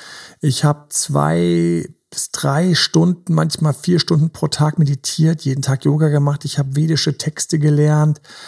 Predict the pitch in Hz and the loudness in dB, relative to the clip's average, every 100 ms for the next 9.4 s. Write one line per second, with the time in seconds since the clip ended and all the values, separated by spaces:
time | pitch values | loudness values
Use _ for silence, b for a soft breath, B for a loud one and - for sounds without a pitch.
0 | B B B B 160 151 147 151 143 139 | B B B B 2 2 2 2 2 2
1 | 143 147 151 131 139 139 147 160 240 277 | 0 0 0 0 0 0 0 0 0 0
2 | 127 113 - - 131 131 131 131 135 131 | -2 -2 -8 -8 -8 -6 -8 -4 -4 -2
3 | 139 - 139 - 135 127 117 131 135 147 | -2 -2 -2 0 0 0 -2 -2 0 2
4 | 143 139 139 143 135 123 127 127 135 143 | 2 0 0 0 0 0 -2 -2 -4 0
5 | 180 - 170 170 170 - - B B B | 0 2 0 2 0 -4 -14 B B B
6 | B B - 143 123 - 147 147 - 151 | B B -2 0 0 2 4 4 2 0
7 | 151 151 151 156 165 156 151 147 - 147 | 0 0 2 4 4 2 2 0 0 -2
8 | 139 147 131 139 131 - 151 175 151 139 | 0 0 2 2 2 0 2 2 2 0
9 | 139 127 123 117 | 0 0 -2 -4